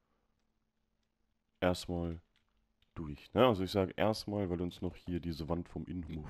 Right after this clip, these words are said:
fehlt. Aber sonst, so wenn man von, äh, äh, äh, außen jetzt guckt, ist hier die Seite da drüben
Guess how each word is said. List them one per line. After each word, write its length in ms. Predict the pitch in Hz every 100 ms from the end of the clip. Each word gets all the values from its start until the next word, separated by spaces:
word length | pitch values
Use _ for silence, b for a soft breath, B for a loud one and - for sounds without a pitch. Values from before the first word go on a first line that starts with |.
| -
fehlt. 280 | 80 98 117 B B B B
Aber 200 | - 104
sonst, 200 | 113 120
so 280 | 107 98 110
wenn 100 | 117
man 140 | 113 113
von, 200 | 107 98
äh, 40 |
äh, 640 | - 98 92 95 92 92 -
äh, 260 | 85 82 -
außen 340 | 104 139 - 147
jetzt 200 | 135 -
guckt, 280 | - 139 -
ist 160 | 117 -
hier 340 | 113 120 117 _ B B B B B -
die 340 | 87 98 110 -
Seite 460 | 95 101 107 113
da 160 | 101 95
drüben 480 | 92 110 101 107